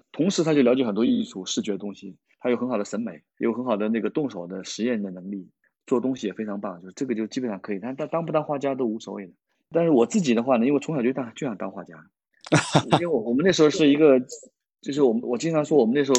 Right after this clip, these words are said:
Speaker 1: 互联网也没有，是一个阁楼思维，在家里面自己觉得自己华山论剑特别重要，全世界很重要，就是因为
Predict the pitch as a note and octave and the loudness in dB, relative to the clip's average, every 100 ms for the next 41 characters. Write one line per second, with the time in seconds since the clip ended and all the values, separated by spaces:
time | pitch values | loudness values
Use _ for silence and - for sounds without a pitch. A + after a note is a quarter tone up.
0 | A2+ - D#3 C#3 C3+ G#2+ G#2 A#2 G#2 A2 | 0 -2 2 4 2 0 -2 -2 -2 -2
1 | C3 A#2 A#2+ B2+ C#3 - G#2+ G2 B2+ A#2+ | -4 -2 2 4 4 2 0 2 0 2
2 | D3 C3+ G#2+ A2 B2+ G#2+ F#2+ G#2+ A#2+ A2 | 2 2 0 -4 -6 -6 -4 -4 -4 -6
3 | - G#2+ B2 B2 G#2+ A#2 G2+ _ _ - | -6 -6 -4 -4 -2 -4 -6 _ _ -20
4 | - A#2+ A2+ C3 A2+ F#2 F#2+ - A2 A2+ | -6 -2 0 0 -4 -4 -10 -12 -12 -6
5 | A#2 F#2+ G#2+ G2+ A2+ A#2 - - B2 A2+ | -6 -6 -8 -6 -8 -8 -8 -4 -2 -4